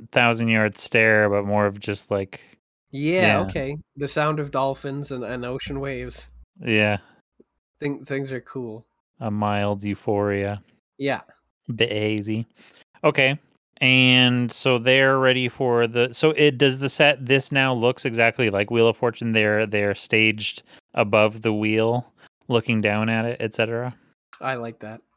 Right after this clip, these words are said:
Speaker 1: And so is it kind of like when it's a, i-, are they working as, as teams? So they're,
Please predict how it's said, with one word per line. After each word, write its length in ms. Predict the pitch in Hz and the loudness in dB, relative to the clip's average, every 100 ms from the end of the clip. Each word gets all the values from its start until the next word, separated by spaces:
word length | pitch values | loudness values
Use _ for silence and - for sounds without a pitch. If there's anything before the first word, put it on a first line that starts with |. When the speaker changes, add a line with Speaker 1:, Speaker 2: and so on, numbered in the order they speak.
| _ - | _ 0
Speaker 1:
And 240 | 120 117 | 2 2
so 200 | - 139 | 2 2
is 200 | 135 127 | 4 2
it 160 | 135 139 | 2 0
kind 220 | 127 127 | 0 0
of 80 | 123 | 2
like 220 | 123 123 | 2 2
when 120 | 139 139 | 2 0
it's 220 | 135 - | 0 0
a, 280 | 143 135 131 | 0 2 0
i-, 40 | |
are 220 | 131 127 | 2 2
they 240 | 123 123 120 | 4 2 0
working 560 | 113 117 123 - 131 | -2 -4 -2 -2 -2
as, 180 | 127 123 | -2 -4
as 400 | 135 127 120 117 | -4 0 0 -2
teams? 480 | - 127 131 151 147 | -6 -4 -2 -4 -4
So 140 | 127 | -2
they're, 260 | 113 110 | 0 0